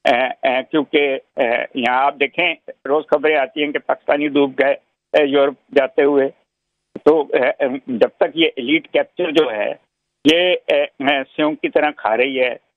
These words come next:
ये governance, मिसगवर्नेंस, अ, अ, रिश्वतें,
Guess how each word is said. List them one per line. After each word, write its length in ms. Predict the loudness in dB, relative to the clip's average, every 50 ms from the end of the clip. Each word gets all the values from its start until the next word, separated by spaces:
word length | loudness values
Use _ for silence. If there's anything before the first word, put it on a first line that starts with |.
| _ _ _ _ 0
ये 420 | 2 2 2 2 0 -2 -4 -8 -16 _ _ _ -4
governance, 640 | 0 0 2 2 2 -2 -2 -2 -4 -4 -4 -6 -8 _ _ _ _ _ _ _ _ _ _ _ 0
मिसगवर्नेंस, 760 | 0 0 0 _ -2 -2 0 0 0 0 -2 -2 -4 -4 -6 _ _ _ _ _ _ _ _ _ _ _ _ _ _ _ _ 2
अ, 40 | 2
अ, 300 | 2 2 0 -2 -2 -2
रिश्वतें, 640 | 0 -2 -4 -4 -4 -6 -4 -2 -2 -2 -2 -2